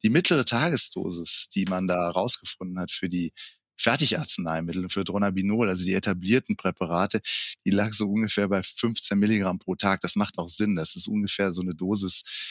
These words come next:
die würden wir auch bei, ähm, ja, ich sag mal, Nabiximols in der Anwendung für die Spastik erwarten. Also da gibt man ja so ungefähr acht Hübe. Das macht so in der Summe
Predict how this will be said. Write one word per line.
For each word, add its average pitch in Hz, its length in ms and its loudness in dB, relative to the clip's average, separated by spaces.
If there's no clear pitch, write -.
die 95 140 0
würden 110 200 2
wir 98 160 4
auch 87 240 -4
bei, 82 340 0
ähm, 82 480 -4
ja, - 200 -6
ich - 120 -6
sag - 140 -10
mal, 78 420 -6
Nabiximols 95 800 0
in 101 100 -2
der 92 340 0
Anwendung 101 340 2
für - 140 -6
die 87 40 -2
Spastik - 460 -2
erwarten. 82 440 -2
Also 87 180 -4
da - 100 -6
gibt 98 200 -6
man 92 80 0
ja 90 40 -2
so 95 120 -2
ungefähr 95 400 0
acht - 260 -2
Hübe. 113 260 2
Das 90 200 -2
macht 95 200 -4
so 90 160 -2
in 87 120 -2
der 90 100 0
Summe 98 400 2